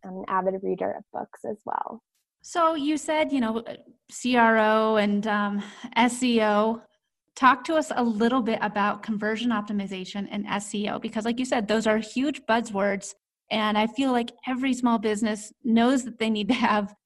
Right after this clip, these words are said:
Speaker 2: good S E O, but they might not really understand what it is or how they should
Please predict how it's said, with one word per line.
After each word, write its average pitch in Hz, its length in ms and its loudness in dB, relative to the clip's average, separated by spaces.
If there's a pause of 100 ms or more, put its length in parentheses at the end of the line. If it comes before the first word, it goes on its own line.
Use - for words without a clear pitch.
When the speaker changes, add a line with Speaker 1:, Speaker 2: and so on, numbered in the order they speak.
(100)
Speaker 2:
good 240 220 4
S 226 240 4
E 214 200 -2
O, 196 260 -4 (340)
but - 100 -14
they 262 100 -2
might 311 200 0
not 320 160 -2
really 302 220 -2
understand 240 760 2 (120)
what 220 260 -2
it 233 140 0
is 240 420 -2
or 214 680 -2
how 233 640 0
they 208 180 -2
should 208 260 -8